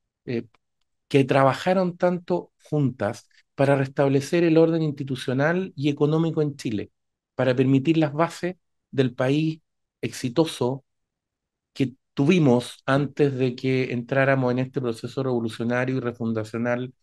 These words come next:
eh, que se inició el dos mil diecinueve, del cual no logramos todavía salir,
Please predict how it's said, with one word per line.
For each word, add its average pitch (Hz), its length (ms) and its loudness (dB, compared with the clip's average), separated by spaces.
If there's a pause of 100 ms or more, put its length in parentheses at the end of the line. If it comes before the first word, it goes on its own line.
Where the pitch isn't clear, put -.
(440)
eh, 107 280 0
que 113 140 -4
se 113 140 -4
inició 117 260 0
el 123 100 -2
dos 117 100 -2
mil 123 180 -2
diecinueve, 123 580 0
del 120 180 -2
cual 127 200 0
no 123 100 0
logramos 120 440 0
todavía 120 380 -2
salir, 123 420 -6